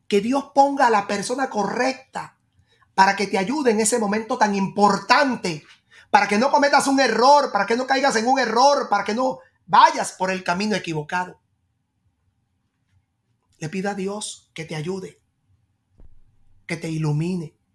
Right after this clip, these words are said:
que te acompañe, que te dé fuerzas, que te fortalezca.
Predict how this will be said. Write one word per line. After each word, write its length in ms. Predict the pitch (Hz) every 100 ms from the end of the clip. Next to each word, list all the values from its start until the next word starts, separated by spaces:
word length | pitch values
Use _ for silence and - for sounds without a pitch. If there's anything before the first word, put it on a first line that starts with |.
| _ _ _ _ _ _ _ _ _ -
que 100 | 151
te 100 | 147
acompañe, 800 | - 147 147 - 170 180 160 143
que 80 |
te 100 | 143
dé 120 | 156 156
fuerzas, 920 | 165 165 165 - - - - - _ _ _ _ _ _ _ _ _ _ _ _ _ -
que 100 | 156
te 120 | 151
fortalezca. 1040 | - 151 147 147 160 175 - - 151 -